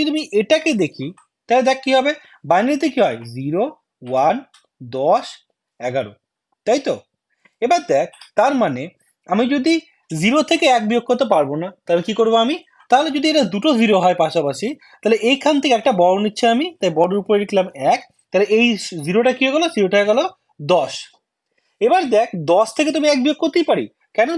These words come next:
দশ থেকে যদি আমি এক বিয়োগ করি, তাহলে কত হবে? তাহলে হবে এক। তাহলে আমার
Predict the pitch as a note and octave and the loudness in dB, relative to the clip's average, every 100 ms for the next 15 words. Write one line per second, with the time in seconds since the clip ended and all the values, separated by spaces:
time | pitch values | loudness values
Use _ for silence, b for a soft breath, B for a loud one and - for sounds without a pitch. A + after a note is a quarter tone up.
0 | G#3 G#3 A#3+ - F4+ E4 D#4 B3 A3 E3+ | 0 0 2 -2 0 0 0 2 0 0
1 | G#3+ C#4+ - F3 E3 - b b F3 G3 | -2 -2 -2 -2 -2 -6 b b -2 2
2 | A#3 B3 C4 D#4 B3 G#3 G#3 G#3+ A3+ - | 0 4 2 2 2 2 4 2 2 -4
3 | _ _ _ _ _ _ _ _ _ _ | _ _ _ _ _ _ _ _ _ _
4 | C4 D#4 C4+ C4 | 2 2 2 0